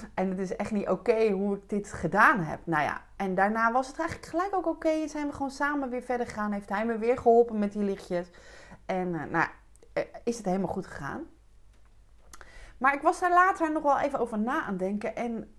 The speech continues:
en als ik dan even terugdenk aan, aan de, aan de, al de mensen die ik spreek, die ook dat korte lontje kennen. Ehm, het gaat eigenlijk altijd, als jij een kort lontje kent, over niet lekker in je vel zitten. Het gaat altijd over voorbij gaan aan je eigen behoeftes en daardoor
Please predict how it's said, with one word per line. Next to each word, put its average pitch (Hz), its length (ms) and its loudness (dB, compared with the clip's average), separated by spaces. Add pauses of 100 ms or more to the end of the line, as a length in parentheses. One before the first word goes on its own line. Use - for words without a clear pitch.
en 240 380 -6 (100)
als 233 160 -6
ik 233 80 -12
dan 226 120 -8
even 240 320 -6
terugdenk 220 680 -4
aan, 208 540 -4
aan 254 160 -6
de, - 200 -10
aan 233 180 -2
de, 233 60 2
al 240 120 4
de 247 100 0
mensen 220 340 -2
die 220 100 -4
ik 214 120 -10
spreek, 190 480 -2
die - 180 -2
ook 214 240 0
dat - 160 -4
korte 180 300 -6
lontje 180 380 -4
kennen. 156 440 -4 (520)
Ehm, 175 520 0 (380)
het 269 200 -4
gaat 302 320 0
eigenlijk 247 540 -2
altijd, 254 800 0
als 214 160 -6
jij 208 180 -4
een 196 60 -4
kort 190 220 -8
lontje 208 280 -6
kent, 196 280 -8
over 208 320 -4
niet 196 300 -2
lekker 180 320 -8
in 160 120 -8
je 151 60 -14
vel 208 260 -8
zitten. - 420 -14 (480)
Het 208 140 -8
gaat 220 320 -4
altijd 233 640 2
over 208 500 2
voorbij 214 680 2
gaan 202 360 -6
aan 190 220 -6
je 185 140 -8
eigen 208 360 -6
behoeftes 196 520 -6
en 185 140 -8
daardoor 196 640 0